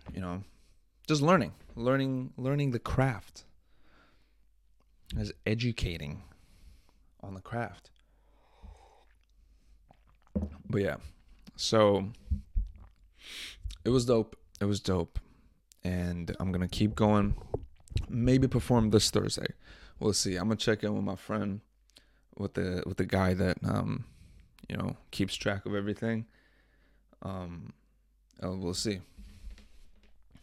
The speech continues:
<laughs> Haha. Okay. So, yeah, s-, super dope, super dope.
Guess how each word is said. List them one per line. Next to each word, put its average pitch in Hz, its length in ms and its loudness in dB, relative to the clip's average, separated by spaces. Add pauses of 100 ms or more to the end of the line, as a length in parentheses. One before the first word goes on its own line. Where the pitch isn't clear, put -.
(960)
<laughs> - 0 -
Haha. 101 340 2 (800)
Okay. - 240 -4 (1300)
So, 92 380 2 (800)
yeah, 85 260 0 (180)
s-, - 200 -10 (280)
super 139 360 6
dope, 92 240 6
super 107 260 4
dope. 80 260 -2